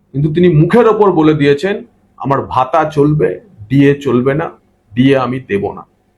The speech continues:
এবং এর পরিপ্রেক্ষিতে ছাব্বিশ, সাতাশ জুন সুপ্রিম কোর্টের বলে দেওয়া ছ সপ্তাহের সময়সীমা শেষ হচ্ছে আর মাত্র তিন চার দিন পর। এবং কি কৌশল নিয়েছে রাজ্য সরকার?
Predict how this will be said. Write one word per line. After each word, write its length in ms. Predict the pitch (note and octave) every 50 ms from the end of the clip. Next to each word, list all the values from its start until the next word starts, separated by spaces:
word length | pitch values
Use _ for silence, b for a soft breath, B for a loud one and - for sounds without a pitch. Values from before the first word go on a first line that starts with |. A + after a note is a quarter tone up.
| _ _ _ _ _ _ _ _ _ _ _ _ _ _ _ _ _ _ _ _ _ _ _ _ _ _
এবং 320 | - F3+ A3+ B3 - - A3
এর 140 | G#3+ A#3+ A3 -
পরিপ্রেক্ষিতে 720 | A#3 A3+ A#3+ - - G#3+ G#3+ G#3 - - D3 D3+ - D#3+ - _ _ _ _ _ _ _ _ _ _
ছাব্বিশ, 560 | - E3 E3 D#3+ D#3+ E3 G3+ A3+ A3+ G3 -
সাতাশ 540 | F#3+ F3 A3+ - G3 G3 F#3+ - - - - B2
জুন 420 | C3 F#3 G3+ F#3+ D#3 - - - - _ _ _ _ _
সুপ্রিম 480 | - D#3+ D3+ D3+ - F#3 G3 F#3+ F3+
কোর্টের 280 | - F3+ F3+ F#3+ F#3 E3+
বলে 240 | D3+ D3+ D#3+ D#3+ E3
দেওয়া 300 | D#3 E3 E3+ F#3 G3 G3+
ছ 200 | G3 - - D#3+ D#3 E3+ D#3+
সপ্তাহের 500 | - D#3 D3 - - E3 D#3 D3+ E3 F3+
সময়সীমা 760 | F3 - - C#3+ C3 D3+ D#3+ E3 D#3+ D#3 - C#3+ C3+ C#3+ C#3 C#3+
শেষ 300 | - - C3+ D3+ D3+ F3
হচ্ছে 320 | F3 F3 - - - G3+ - _ _ _ _ _ -
আর 140 | - D3 D3+
মাত্র 320 | C#3+ C#3+ C#3+ - - F3
তিন 300 | F3+ - E3+ D#3+ D#3 D3
চার 260 | - C#3 C3 C3 A#2+
দিন 180 | - C3 B2 A#2+
পর। 240 | - G#2+ G2+ F#2 - - _ _ _ _ _ _ _ _ _ _ _ -
এবং 240 | D3 D#3 F3 D3+ D#3
কি 140 | G#3 A#3
কৌশল 460 | A#3+ A#3 A3 G#3+ G#3+ G#3+ A#3 A#3 A3+ A3
নিয়েছে 260 | A3+ A3+ G3+ A3+ A3+
রাজ্য 240 | G#3+ G3+ G3 G#3+ G#3
সরকার? 360 | G3+ A3 G#3 G#3 A#3 B3